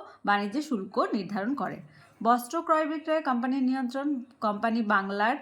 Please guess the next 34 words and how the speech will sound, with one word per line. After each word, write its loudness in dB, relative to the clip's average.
তাঁতিদের -2
সস্তায় -2
বা 0
বেঁধে -4
দেওয়া 2
নির্দিষ্ট -6
দামে -2
উৎপাদিত -2
বস্ত্র -2
বিক্রি -4
করতে -2
বাধ্য 0
করত। -4
অপরদিকে -2
কাঁচা -4
সুতো -4
বিক্রির 0
ব্যবসায় 0
কোম্পানি -2
একাধিপত্য -2
প্রতিষ্ঠা -4
করেছিল। -4
ফলে, 2
আহ, 2
তাঁতিদের 2
চড়া 4
দামে 2
সুতো -4
কিনতে -2
হতো -2
আর 2
সস্তায় -6
উৎপাদিত -6
বস্ত্র -6